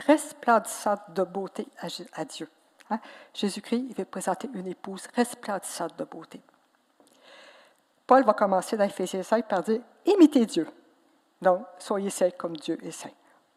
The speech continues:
On tourne toujours autour de ça. Puis Paul va mentionner des choses qui rendent, euh, l'Église indigne de Dieu.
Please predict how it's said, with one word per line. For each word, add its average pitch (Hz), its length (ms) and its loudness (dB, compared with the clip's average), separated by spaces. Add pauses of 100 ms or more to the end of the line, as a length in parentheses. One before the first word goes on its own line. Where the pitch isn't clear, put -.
(100)
On 190 80 -2
tourne 196 240 -6
toujours 196 320 -2
autour 175 240 -4
de 175 80 -6
ça. - 160 -10 (1000)
Puis 294 120 10
Paul 370 240 8
va 277 140 10
mentionner 254 500 6
des 240 140 2
choses 277 500 6
qui 220 380 -6
rendent, 269 480 6 (200)
euh, 180 120 2
l'Église 208 560 -2
indigne 202 380 -4
de 180 120 -8
Dieu. 190 240 -12